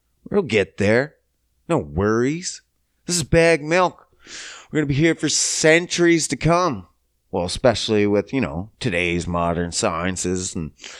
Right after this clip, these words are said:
the way I keep up with my health. At least centuries, I assume. I think Elon Musk said, I'm pretty sure it was him,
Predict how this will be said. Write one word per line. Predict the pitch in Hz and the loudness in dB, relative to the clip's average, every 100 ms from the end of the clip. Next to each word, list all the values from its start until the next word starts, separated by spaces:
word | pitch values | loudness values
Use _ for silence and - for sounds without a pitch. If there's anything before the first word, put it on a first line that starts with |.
| - - | -20 -8
the | 123 | -2
way | 104 92 | 0 0
I | |
keep | 98 113 104 | -2 -2 -2
up | 104 90 | -2 -2
with | 98 | -4
my | 98 90 | -4 -4
health. | 92 135 127 120 _ _ _ - - - - - - - | 0 0 0 -2 _ _ _ -20 -20 -20 -20 -20 -20 -6
At | 95 | -2
least | 95 139 254 233 - | 4 6 4 2 -2
centuries, | 107 90 - 98 104 | -2 -2 -2 0 0
I | 104 95 | 0 0
assume. | 92 85 - - - 208 220 95 98 135 _ _ _ - _ _ | 0 0 -2 -2 0 2 0 -2 -6 -10 _ _ _ -16 _ _
I | - | -2
think | 127 247 | 0 2
Elon | 277 240 196 170 | 2 2 2 2
Musk | 147 170 - | 2 2 0
said, | - 110 90 87 - _ _ _ _ _ _ _ - | 0 2 2 0 -8 _ _ _ _ _ _ _ -10
I'm | - | 0
pretty | 208 | 0
sure | - 175 | 4 4
it | |
was | 104 101 | 4 0
him, | 107 95 90 | 0 0 -2